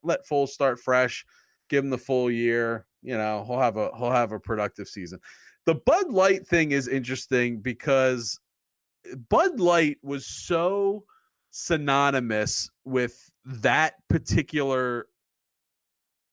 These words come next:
championship seat. Like, I feel like, bu-, you know, so Bud Light's, like, all over the place, but Bud Light that year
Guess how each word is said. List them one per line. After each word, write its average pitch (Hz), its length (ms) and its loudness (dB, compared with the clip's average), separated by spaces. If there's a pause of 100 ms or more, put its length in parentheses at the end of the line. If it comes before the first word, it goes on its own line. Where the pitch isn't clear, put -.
championship 127 880 -2
seat. 113 340 -6
Like, 127 320 0 (760)
I 165 80 4
feel 247 260 0
like, 262 240 2 (460)
bu-, - 120 -4
you 196 100 2
know, 165 80 4
so 185 120 2
Bud 240 240 4
Light's, 175 300 2
like, 151 140 0 (100)
all 156 240 6
over 131 240 4
the 95 80 -6
place, 90 300 -12
but 143 180 -8 (540)
Bud 240 280 2
Light 185 300 2
that 135 380 0
year 123 760 -10